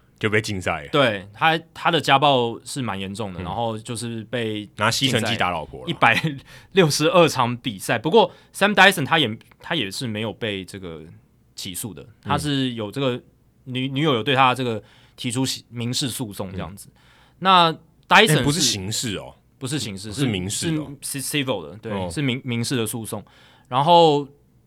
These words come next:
Speaker 2: Dyson 被判了一百六十二场嘛，
Speaker 1: 嗯。
Speaker 2: 但鲍尔这一次是三百二十四场，创下了，呃，这个纪录。而且很有趣的是，他并没有，呃，就是说他有直接提起上诉。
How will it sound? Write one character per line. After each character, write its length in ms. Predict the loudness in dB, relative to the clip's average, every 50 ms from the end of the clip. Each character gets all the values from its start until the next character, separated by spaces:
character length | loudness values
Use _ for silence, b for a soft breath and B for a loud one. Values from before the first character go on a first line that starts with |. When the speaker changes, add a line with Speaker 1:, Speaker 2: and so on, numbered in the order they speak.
| _ _ _ _ _ _ _
Speaker 2:
Dyson 400 | 4 6 6 4 2 0 -2 0
被 160 | 0 0 -2
判 280 | 0 0 -2 -2 0 -2
了 100 | -6 -6
一 60 | -4
百 120 | -2 -2
六 140 | -2 -2 -4
十 100 | -6 -6
二 140 | -8 -10 -10
场 180 | -10 -14 -16
嘛， 100 | -14 -12 -8
Speaker 1:
嗯。 40 | -6
Speaker 2:
但 300 | -4 -4 -4 -4 -6 -4
鲍 220 | 0 2 4 4
尔 120 | 4 2
这 140 | 2 0 -2
一 80 | -2 -2
次 160 | -4 -6 -8
是 300 | -6 -6 -8 -8 -8 -8
三 260 | -6 -4 -4 -4 -2
百 220 | -4 -4 -4 -6 -6
二 160 | -4 -4 -4
十 220 | -4 -6 -10 -12 -12
四 280 | -12 -10 -8 -8 -8 -8
场， 200 | -8 -10 -12 -12 -14 -14 -10
创 240 | -6 -4 -4 -4 -2
下 220 | -2 -2 -2 -4
了， 200 | -4 -8 -10 -12 b b b b b b b b
呃， 80 | -10
这 100 | -6 -4
个 80 | -4 -4
纪 200 | -4 -4 -4 -4
录。 100 | -4 -4
而 80 | -2
且 240 | 2 2 2 2 b b b b b b b b
很 140 | -8 -4 0
有 140 | 0 0 0
趣 160 | 0 0 0
的 100 | 0 0
是， 380 | 0 -2 -2 -2 -2 -2 -4
他 640 | -6 -4 0 2 4 4 4 4 4 2 0 -2 -4 -8 _
并 140 | -4 -2 0
没 180 | 0 0 0 0
有， 320 | 0 0 -2 -4 -8 -12 -16 _ _ _ _ -14
呃， 120 | -12 -12 -12 -12 -12 _
就 120 | -4 -2
是 80 | 2 4
说 260 | 6 6 6 4 b b b b b b b b _ _
他 220 | 0 4 6 6 6
有 200 | 4 0 -4 -6 _
直 220 | -8 -6 -6 -4 -2
接 180 | 0 0 0
提 220 | 0 -2 -4 -8 -8
起 220 | -8 -8 -8 -8
上 240 | -6 -4 -4 -4 -6
诉。 280 | -8 -12 -12 -12 -14